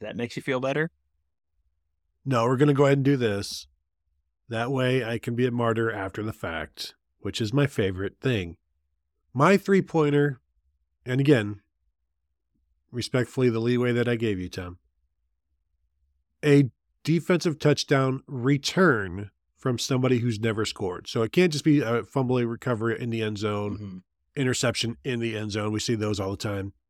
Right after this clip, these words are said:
Speaker 2: Uh, but it has to be a return from somebody who's never scored.
Speaker 1: How many players on the Ohio State defense have scored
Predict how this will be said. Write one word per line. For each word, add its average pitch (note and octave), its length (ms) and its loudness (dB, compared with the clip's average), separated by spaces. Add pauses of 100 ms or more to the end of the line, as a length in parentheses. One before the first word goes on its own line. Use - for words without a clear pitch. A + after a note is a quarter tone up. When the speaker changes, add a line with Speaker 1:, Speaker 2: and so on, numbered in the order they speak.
(180)
Speaker 2:
Uh, B2+ 120 -4
but A#2+ 260 -2
it - 20 2
has C3 160 2
to - 80 -6
be A#2+ 200 0
a A#2 60 -2
return A2+ 340 -2
from A#2 160 -8
somebody A#2 260 0
who's G#2+ 160 -2
never G2+ 200 -4
scored. - 400 -14 (1080)
Speaker 1:
How D#3+ 160 -2
many D3+ 160 0
players A#2+ 480 2
on A2 80 0
the A2+ 140 0
Ohio G#2+ 280 -2
State G2 300 -6
defense G#2 420 -6
have G2+ 160 -8
scored F#2+ 760 -6